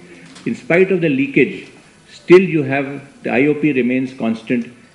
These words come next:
and you get a stable anterior chamber, uh, throughout the procedure. Uh, there are the new low compliance aspiration tubings,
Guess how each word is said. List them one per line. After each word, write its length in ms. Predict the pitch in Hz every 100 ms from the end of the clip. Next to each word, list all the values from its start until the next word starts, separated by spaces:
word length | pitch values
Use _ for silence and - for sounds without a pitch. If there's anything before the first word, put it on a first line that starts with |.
| -
and 140 | 117
you 80 | 123
get 140 | 123 123
a 60 |
stable 400 | 123 - 135 143
anterior 420 | 127 120 117 117
chamber, 400 | - 110 107 110 110 - - _ - - _ - -
uh, 140 | 107
throughout 420 | 101 - 120 120 98
the 60 |
procedure. 520 | 95 101 110 92 87 - - - - - - - _ - - - - - - 185
Uh, 140 | 117
there 240 | 110 135 143
are 80 |
the 80 | 139
new 240 | 127 147 160
low 180 | 135 147
compliance 640 | 151 139 135 139 147 143
aspiration 580 | 131 117 - 127 131 139 127
tubings, 480 | 127 135 156 -